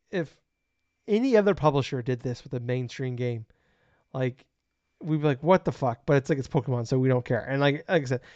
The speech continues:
overall, it's whatever 'cause it's Pokemon, but it's, like, still, like,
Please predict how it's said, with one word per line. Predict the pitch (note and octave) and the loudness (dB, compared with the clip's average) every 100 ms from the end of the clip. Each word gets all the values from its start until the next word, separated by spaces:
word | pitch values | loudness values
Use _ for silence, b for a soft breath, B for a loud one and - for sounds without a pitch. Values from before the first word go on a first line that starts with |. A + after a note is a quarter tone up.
| B - | B 8
overall, | B3 G#3 D#3+ G3 - b b b - | 8 10 8 6 2 b b b -2
it's | F3 - - _ _ _ | -2 -2 -18 _ _ _
whatever | D#3 D3 E3 D3+ D3 F#3+ G#3 | -12 0 2 4 4 2 -2
'cause | D3+ B2+ | -4 -6
it's | - | -6
Pokemon, | C#3+ - F#3+ G3+ D#3 | -10 -8 -6 -6 -6
but | E3 | -10
it's, | B2+ | -8
like, | C#3 A#2 | -12 -12
still, | - C#3 | -10 -10
like, | B2+ A#2+ | -8 -12